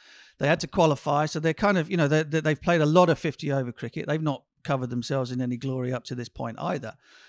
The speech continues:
But they played with a sort of desperation and a, and a, and a gleam in their eye that this was kind of last chance saloon that, that England simply didn't. You know, even, even when, when we got them two down for twenty, I didn't sense there was this kind of, like, this enormous, "Right, come on, everyone's surging towards the middle. We,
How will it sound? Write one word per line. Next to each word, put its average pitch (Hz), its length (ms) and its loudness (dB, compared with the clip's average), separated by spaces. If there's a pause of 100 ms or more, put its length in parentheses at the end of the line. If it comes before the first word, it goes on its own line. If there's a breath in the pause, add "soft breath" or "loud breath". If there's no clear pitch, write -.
(180 soft breath)
But 160 100 -4
they 185 140 2
played 160 300 2
with 143 120 0
a 147 60 -2
sort 139 220 -4
of 123 100 -6
desperation 143 720 -4
and 135 100 -6
a, 135 160 -10
and 131 100 -6
a, 123 220 -8
and 135 120 -6
a 127 40 -8
gleam 139 400 0
in 131 120 -4
their 131 200 -6
eye 127 280 -4
that 127 160 -10
this 135 160 -8
was 131 100 -10
kind 131 240 -6
of 123 120 -12 (100)
last 139 280 -2
chance 120 320 -6
saloon 135 280 -6
that, 151 180 -6
that 156 160 -4
England 170 240 -2
simply 147 260 -6
didn't. 151 360 -6 (280 loud breath)
You 220 80 -6
know, 202 60 0
even, 226 320 0
even 214 240 -2
when, 185 380 -2
when 180 180 -2
we 160 80 -2
got 175 140 -2
them 165 80 -6
two 170 240 -2
down 160 220 0
for 147 100 -12
twenty, 208 440 -4
I 123 60 -8
didn't 151 300 -6
sense 165 320 -4
there 147 120 -8
was 139 140 -12
this 143 120 -14
kind 147 220 -10
of, 131 120 -10
like, 139 160 -6
this 127 160 -6
enormous, 143 480 -4 (480 soft breath)
"Right, 165 320 -2
come 165 160 -10
on, 139 180 -6
everyone's 143 380 -6
surging 151 560 0
towards 147 260 -8
the 139 60 -8
middle. 143 240 -4
We, 143 160 -2